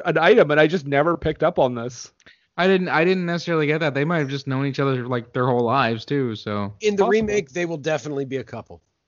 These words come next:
Speaker 1: I'm hoping.
Speaker 2: Yeah.
Speaker 1: Let's do this.
Speaker 3: We'll make it, we'll make it happen.
Speaker 1: Kevin Hart is Ranoli.
Speaker 2: <laughs> Dwayne Johnson is Joey.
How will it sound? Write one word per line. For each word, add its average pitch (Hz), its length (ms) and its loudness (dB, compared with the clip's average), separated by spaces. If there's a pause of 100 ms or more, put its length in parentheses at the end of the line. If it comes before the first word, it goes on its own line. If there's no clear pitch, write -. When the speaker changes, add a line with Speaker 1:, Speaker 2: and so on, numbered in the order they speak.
(140)
Speaker 1:
I'm 160 160 4
hoping. 143 560 0 (340)
Speaker 2:
Yeah. 135 80 -2
Speaker 1:
Let's 127 140 0
do 208 220 -2
this. 117 420 -8 (160)
Speaker 3:
We'll 131 80 -8
make 139 180 -4
it, 143 80 -4
we'll 120 120 -12
make 143 160 -6
it 123 60 -6
happen. 104 380 -6 (500)
Speaker 1:
Kevin 156 220 0
Hart 143 400 2
is 151 260 0
Ranoli. 135 720 0 (320)
Speaker 2:
<laughs> - 0 - (760)
Dwayne 196 960 2
Johnson 143 460 0
is 147 200 -4
Joey. 170 540 -2